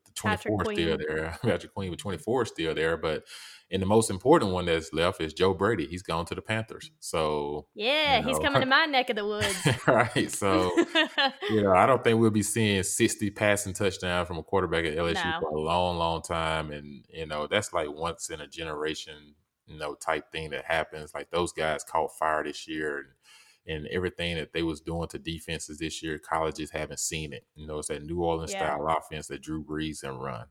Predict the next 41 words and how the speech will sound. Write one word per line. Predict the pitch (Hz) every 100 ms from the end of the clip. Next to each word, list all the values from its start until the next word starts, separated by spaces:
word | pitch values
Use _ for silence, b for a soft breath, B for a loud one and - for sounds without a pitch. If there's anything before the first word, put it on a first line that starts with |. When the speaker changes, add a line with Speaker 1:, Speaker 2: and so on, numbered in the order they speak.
| _
Speaker 1:
And, | - 80 73 73
uh, | - 143 71 - B B B
you | 80 78
have | 98 95
to | 80
have | 85 80
the |
players | - 85 85 82 76
and | 71
the |
talent | - 80 78 73
to |
do | 69 80 78
it. | 78 - _ _
And, | 143 147 69
uh, | 69 67 67 -
and | 65
L | 82
S | 73 -
U | 82
was | 73
able | 76 71
to | -
do | 78
that. | 78 78
But | - -
kudos | 196 190 123
to | 110
Dabo, | 160 - 151 147
though. | 131 123
They | 113
came | - 160 139
out | 92
fighting. | - 85 71
They | 78
came | - 127 113
out | 92
swinging. | - 95 95 90 92 92 -
Speaker 2:
They | 277
did. | 359 330 202 - _ -
Speaker 1:
Um, | - - 85 82 78